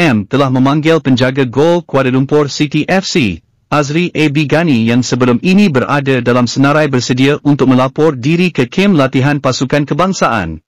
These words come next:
Keputusan memanggil Azri bagi adalah bagi menggantikan tempat penjaga gol Sabah F C,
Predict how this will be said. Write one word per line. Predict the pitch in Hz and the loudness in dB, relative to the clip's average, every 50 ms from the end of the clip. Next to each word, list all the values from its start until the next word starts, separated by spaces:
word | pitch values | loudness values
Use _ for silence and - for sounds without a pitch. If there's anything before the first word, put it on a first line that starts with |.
| _ _ _ _ _ _ _ _ _ _ _ _ _ _ _ _ _ _ | _ _ _ _ _ _ _ _ _ _ _ _ _ _ _ _ _ _
Keputusan | - - 165 185 196 226 208 - 254 254 247 | -4 -2 0 0 0 0 0 2 2 2 2
memanggil | 214 175 160 156 165 160 151 160 151 - | 2 2 2 0 0 0 0 0 0 0
Azri | 139 151 151 135 147 151 170 175 | 0 -2 -2 -2 -2 -2 -2 -2
bagi | 135 131 131 135 135 151 175 165 | 0 -2 -2 -2 -2 -4 -4 -4
adalah | - 139 139 139 143 143 | -4 -2 -2 0 0 0
bagi | 135 123 127 131 135 151 143 | 0 0 -2 -2 -2 0 2
menggantikan | 135 131 123 131 135 143 135 - 147 - 147 143 | 2 2 2 2 0 -2 -2 -4 -4 -2 0 0
tempat | 143 - 139 139 131 151 135 - | 0 0 0 0 0 -2 -2 -2
penjaga | - 131 123 123 127 127 139 135 | -2 -2 0 0 0 0 0 -2
gol | 123 110 131 143 160 156 143 | 0 0 0 2 2 0 -2
Sabah | - - 135 120 127 131 123 - | -2 -2 -2 0 0 -2 -4 -4
F | - 175 185 - - | -4 -4 -4 -4 -4
C, | - - 165 127 95 87 - | -2 0 0 0 0 -4 -8